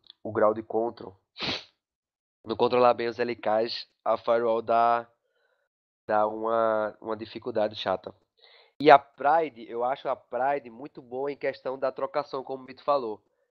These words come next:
Eu gosto da linha de frente da Pride. A Pride, ela, assim, a maioria das vezes que a gente tirou G V G com a Pride em relação aos outros, ele, é, a Pride sempre teve a menor A T T,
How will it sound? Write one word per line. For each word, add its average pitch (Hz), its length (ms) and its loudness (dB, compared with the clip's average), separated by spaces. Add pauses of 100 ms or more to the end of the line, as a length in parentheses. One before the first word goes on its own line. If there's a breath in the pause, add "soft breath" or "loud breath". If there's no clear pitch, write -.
Eu 113 100 -6
gosto 127 240 0
da 151 80 0
linha 143 140 0
de 143 80 -12
frente 135 240 -8
da 131 100 0
Pride. 101 420 -6 (520)
A 104 100 -4
Pride, 110 420 -2
ela, 117 640 2 (480)
assim, 113 480 -8 (1120)
a 151 80 4
maioria 214 200 6
das 226 120 0
vezes 202 160 -2
que 214 60 -8
a 190 40 -4
gente 190 100 -10
tirou 180 180 -6
G 156 100 -8
V 151 120 -8
G 147 140 -10
com 151 120 -6
a 135 40 0
Pride 139 220 -2
em 139 60 -8
relação 139 280 -2
aos 120 200 -10
outros, 139 520 -6 (540)
ele, 139 240 -6 (240)
é, 131 100 4
a 131 80 2
Pride 143 260 -2
sempre 160 200 -8
teve 170 240 -6
a 160 80 0
menor 156 280 -2
A 165 60 -2
T 190 140 -4
T, 127 340 -8